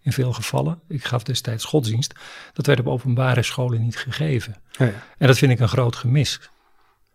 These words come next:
Speaker 2: Ja.
Speaker 1: Ik vind in deze tijd, eh, waarin er zoveel op mensen afkomt, het, eh, nadenken over de grote vragen van het leven, want dat doe je in feite, het daarmee bezig zijn, dat dat heel belangrijk is.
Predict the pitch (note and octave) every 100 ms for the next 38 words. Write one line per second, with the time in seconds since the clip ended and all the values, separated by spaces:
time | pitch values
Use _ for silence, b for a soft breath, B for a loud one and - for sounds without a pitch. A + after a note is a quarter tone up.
0 | _ - C3+ - B2+ A2 B2 A#2+ A#2 -
1 | C3 A#2 - B2+ A#2 A2+ A#2 A#2+ B2 C3
2 | B2 A#2 A#2 C#3 _ - - C#3+ B2+ C3
3 | B2 B2 C3 A#2 - D#3 D3 - A#2 G#2+
4 | - b b b b b b - B2+ B2
5 | C3+ A#2 A2+ A2+ G2 _ - B2 D3+ D3
6 | A#2 A2 G#2+ B2+ D3+ B2 G2+ C3 - _
7 | _ C3 C3 C#3+ C3+ A#2 - B2+ A2 G#2+
8 | A#2 G#2+ C3 C#3+ G#2 D#3+ - B2+ - A2
9 | B2+ C#3 C3 A#2 - A#2+ A#2+ - - -
10 | A#2+ C3+ B2 B2+ A#2 A#2 D#3+ C3+ - -
11 | A#2 C3 E3+ _ b b b b b b
12 | b b b - C3 B2 C#3+ A#2+ A#2 D#3
13 | D3+ G#2+ A#2 A2 -